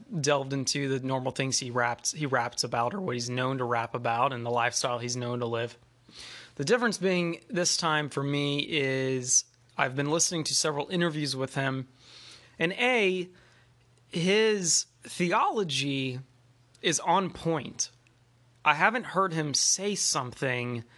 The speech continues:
that I could say, look at the scripture and say, "No, you're incorrect on this point." And that's kind of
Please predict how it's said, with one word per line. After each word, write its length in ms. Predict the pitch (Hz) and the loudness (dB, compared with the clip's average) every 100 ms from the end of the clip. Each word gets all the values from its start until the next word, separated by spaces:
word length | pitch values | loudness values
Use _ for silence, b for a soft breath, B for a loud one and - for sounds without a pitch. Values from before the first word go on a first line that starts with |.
| b b b | b b b
that 640 | 156 135 143 131 135 - - - | -8 0 2 4 0 -4 -6 -4
I 240 | 151 143 160 | 2 2 2
could 260 | - 147 | -2 0
say, 560 | - - 135 135 131 131 | 0 2 0 0 -2 -2
look 220 | 180 160 | 0 0
at 80 | 160 | 0
the 60 | - | -2
scripture 400 | - 160 - 143 | 0 0 0 0
and 100 | 131 | 0
say, 300 | - 135 - B B B - | 0 -2 -4 B B B 2
"No, 300 | 170 170 165 | 4 6 4
you're 480 | 156 160 156 156 - | 4 4 4 2 -2
incorrect 580 | 226 180 - 151 139 - | -2 0 0 0 0 -2
on 220 | - 147 | -2 -2
this 180 | 135 117 | 0 -2
point." 380 | - 147 131 127 - _ _ _ _ _ _ - - | -2 -2 -2 -4 -12 _ _ _ _ _ _ -20 -4
And 240 | 233 196 | 0 4
that's 300 | 185 240 277 | 4 4 2
kind 320 | - - 214 175 | -4 0 2 2
of 200 | 127 | 0